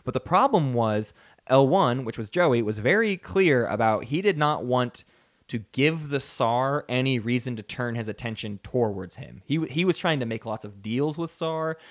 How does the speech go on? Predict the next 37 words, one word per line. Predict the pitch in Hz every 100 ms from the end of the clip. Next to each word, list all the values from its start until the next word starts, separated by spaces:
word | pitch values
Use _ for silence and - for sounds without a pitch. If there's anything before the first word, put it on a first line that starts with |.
| -
and | 120
trying | 131 127 117
to |
keep | - 131 127
sar | - 120 110 104 101
appeased | - - 254 214 117 110 -
so | 127
that | 113
sar | - 113 104
would | 104
go | 107 101
the | 98 -
other | 113 113
direction | 104 92 - - -
towards | 104 95 101
Barony. | 101 95 78 62 - _ _ _ _ _ -
Um, | 117 104 98 90 98 _ _ _ _ _ _ _ -
and | 120 120 120 123 123 123 123 123
yeah, | 156 120
I, | 104 117 -
I, | 110 117 _ _ - _ _ -
it | 139
was | 127 123
kinda | - 170 127
sad | - 123 151 180
because | 170 120
obviously | 107 120 123
you | 113
wanna | 107 101 110
see | - 123
Reactor | 117 117 117
Meltdown | 120 123 127
get | 113
used | 101 110 120
on | 135
sar | 139 151 151 160
early, | - 156 170 185 185